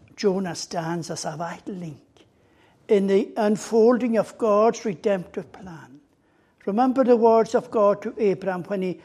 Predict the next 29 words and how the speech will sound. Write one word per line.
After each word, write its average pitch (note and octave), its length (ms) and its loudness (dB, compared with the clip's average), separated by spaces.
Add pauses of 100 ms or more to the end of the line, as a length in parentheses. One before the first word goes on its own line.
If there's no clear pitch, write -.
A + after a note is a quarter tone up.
(120)
covenanted G#3 680 -4
with F3 160 -6
him, D3+ 220 -12 (380)
"And A#3 180 2
in A3+ 140 2
thee C4 300 4
shall C4+ 260 0
all A#3 240 6
families G3+ 680 -4 (100)
of G3+ 220 -2
the F3+ 200 -2
earth F3+ 280 0 (580)
be G3 80 -6
blessed." - 680 -16 (840)
This C#4 220 2
was C#4 180 4
a C4 80 2
promise A3+ 600 2
concerning A3 600 -2
Jesus A3+ 480 -4
Christ, F3+ 400 -4
that A#3 180 0
in A#3+ 160 2
him A3 380 2 (380)
all C4 320 8
nations A#3+ 680 2
of B3 180 0
the A3 200 2
earth F#3 340 0